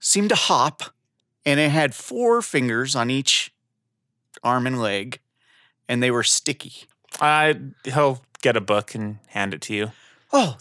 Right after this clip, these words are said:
Speaker 1: thank you. I start reading it.
Speaker 2: Okay. Uh, what are y'all doing at the house?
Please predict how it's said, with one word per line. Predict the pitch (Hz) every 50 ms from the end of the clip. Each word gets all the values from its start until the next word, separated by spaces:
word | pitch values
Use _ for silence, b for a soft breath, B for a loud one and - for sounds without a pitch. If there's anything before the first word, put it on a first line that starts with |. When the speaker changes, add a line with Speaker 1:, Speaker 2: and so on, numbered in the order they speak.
| - -
Speaker 1:
thank | 254 254 240 185 -
you. | 113 98 85 82 _ _ _ _ _ _ _ _ _ _ _ _ _ _ _ -
I | 104 98
start | 92 - - - - - - - -
reading | - - - 147 -
it. | - - _ _ _ _ -
Speaker 2:
Okay. | 165 - 95 87 - - _ _ _ _ _ _ _ _ _ _ _ _ _ _ _ _ _ - - _ -
Uh, | 160 165 165 160 160 160 160 165 165 160 165 165 160 151 -
what | 156 170 165
are | 165
y'all | 165 151
doing | 147 151 147 139
at | 131
the | 131 127
house? | 123 120 110 - - - - -